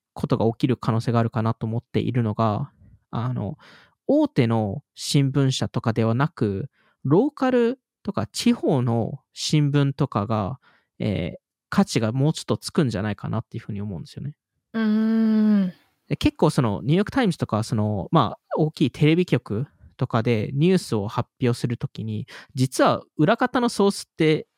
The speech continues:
Speaker 1: 地方の新聞社とかだったりするんですよ。
Speaker 2: うーん。
Speaker 1: なんで、でも、なんか場合によってはそこの、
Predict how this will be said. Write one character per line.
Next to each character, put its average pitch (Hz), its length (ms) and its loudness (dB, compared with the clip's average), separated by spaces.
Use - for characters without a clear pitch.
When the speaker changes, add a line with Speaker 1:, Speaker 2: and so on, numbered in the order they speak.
Speaker 1:
地 - 160 2
方 175 200 2
の 110 240 -4
新 123 360 -2
聞 123 180 2
社 117 160 -6
と - 120 -6
か 107 240 -6
だ 127 100 0
っ - 60 -4
た - 100 -10
り - 80 -4
す - 120 -8
る 117 120 -2
ん - 40 -8
で - 100 -16
す - 80 -18
よ。 143 140 -10
Speaker 2:
う 262 60 4
ー 220 720 4
ん。 196 120 -8
Speaker 1:
な 220 120 4
ん 190 40 2
で、 131 200 2
で 247 100 2
も、 151 300 0
な - 40 -10
ん - 20 -6
か - 120 2
場 131 160 2
合 226 40 2
に 247 60 0
よ 240 60 2
っ - 20 -4
て - 100 2
は 151 60 4
そ - 400 -2
こ 254 140 0
の、 247 300 0